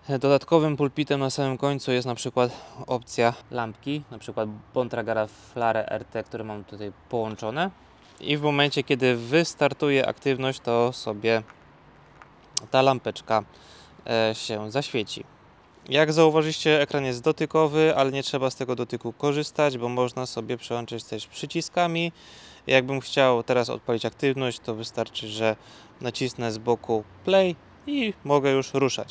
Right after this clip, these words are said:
ale jeszcze będę chciał sobie dzisiaj wgrać trasę, aby wam pokazać, jak wygląda nawigowanie. Czyli wchodzę tutaj w główne menu,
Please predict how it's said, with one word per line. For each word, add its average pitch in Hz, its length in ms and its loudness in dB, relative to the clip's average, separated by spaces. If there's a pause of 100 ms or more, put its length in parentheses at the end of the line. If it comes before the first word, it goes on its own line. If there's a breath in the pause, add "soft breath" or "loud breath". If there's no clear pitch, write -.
ale 160 280 8 (880)
jeszcze 139 280 -2
będę 127 180 0
chciał 135 160 2
sobie 120 220 -6
dzisiaj 113 240 -2
wgrać 113 420 0
trasę, - 520 4
aby 131 120 4
wam 127 180 -2
pokazać, 120 400 -2
jak 113 100 -4
wygląda 113 340 -6
nawigowanie. 113 760 -2 (240 loud breath)
Czyli 135 240 -2
wchodzę 120 340 -2
tutaj 113 200 -4
w 107 40 -6
główne 113 300 -10
menu, 196 380 -4